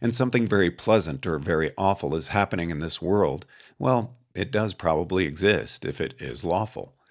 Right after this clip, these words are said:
But you should try to release one quadrillionth as many neurotransmitters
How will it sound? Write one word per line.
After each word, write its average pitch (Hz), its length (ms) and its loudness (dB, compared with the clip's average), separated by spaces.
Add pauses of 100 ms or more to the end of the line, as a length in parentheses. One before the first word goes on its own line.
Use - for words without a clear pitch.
(300)
But 131 160 2
you 175 140 2
should 175 200 0
try 104 280 6
to 104 40 6
release 113 520 4
one 123 420 2
quadrillionth 95 920 4 (220)
as 104 200 -4
many 117 300 2
neurotransmitters 113 1300 0